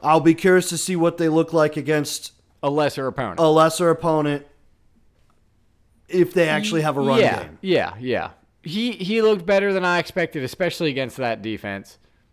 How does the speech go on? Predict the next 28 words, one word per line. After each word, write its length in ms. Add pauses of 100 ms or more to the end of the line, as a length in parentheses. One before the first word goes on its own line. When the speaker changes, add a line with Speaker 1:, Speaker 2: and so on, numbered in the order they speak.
(160)
Speaker 2:
Not 180
like 140
he 80
did, 320
like, 240
anything 360
crazy, 440
but, 400
um, 380 (1600)
still, 600 (720)
y-, 220 (440)
you 240
need 240
to 120
sometimes, 1120 (220)
at 220
this 220
point, 600 (840)
you 180
might 320
need, 380
I 120
know 120
this 120
is 60
gonna 140
sound 260
crazy, 380